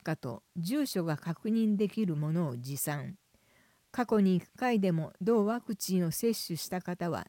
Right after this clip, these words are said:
対象外です。昭和三十七年四月二日から五十四年四月一日生まれの男性も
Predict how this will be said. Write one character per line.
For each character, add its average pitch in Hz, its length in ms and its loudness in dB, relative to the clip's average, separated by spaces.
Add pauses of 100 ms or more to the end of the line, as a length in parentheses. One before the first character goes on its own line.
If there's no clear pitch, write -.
(100)
対 208 220 0
象 196 280 2
外 131 240 -4
で 120 140 -10
す。 - 260 -12 (1400)
昭 233 360 8
和 190 340 6
三 269 380 6
十 156 320 4
七 160 320 6
年 156 260 2 (140)
四 - 240 2
月 254 320 4
二 - 280 -4
日 208 160 4
か 196 140 2
ら 131 200 0 (360)
五 180 180 8
十 233 300 8
四 214 180 10
年 202 380 6
四 - 240 0
月 247 280 4
一 233 360 2
日 214 300 4
生 208 60 6
ま 196 180 6
れ 151 100 2
の 127 160 -2
男 180 260 4
性 180 300 4
も 160 300 0